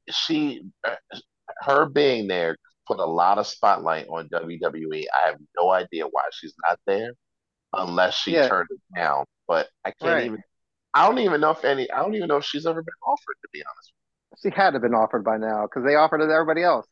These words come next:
Speaker 2: every other celebrity. And she's, you know, and if it wasn't for a chance encounter with Captain Lou Albano on a flight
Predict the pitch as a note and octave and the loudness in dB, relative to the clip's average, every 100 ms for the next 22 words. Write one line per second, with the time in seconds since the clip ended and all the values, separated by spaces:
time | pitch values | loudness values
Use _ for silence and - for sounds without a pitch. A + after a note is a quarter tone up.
0 | - D#3 C#3+ D#3+ D3+ - C3 A#2 A#2+ B2+ | -14 -8 -4 -2 -4 -4 -4 -2 -4 -8
1 | - D#3+ E3 C#3+ _ _ _ _ _ - | -4 0 0 0 _ _ _ _ _ 0
2 | F#3+ F3 F3+ E3+ F#3 F#3+ F3+ - F3 E3+ | 4 6 6 4 2 2 -2 -2 0 0
3 | D#3 D3 E3+ D#3 D3+ D3+ D#3+ C#3+ B2+ B2 | -2 -4 -8 -8 -2 0 2 2 0 -2
4 | B2+ B2 _ _ - D3 C#3 C#3 C#3 C3 | -4 -8 _ _ -2 0 0 0 0 2
5 | C#3 C#3 B2+ B2+ A#2+ - C#3+ C3+ A#2 | 2 2 0 -2 -4 -4 0 0 -2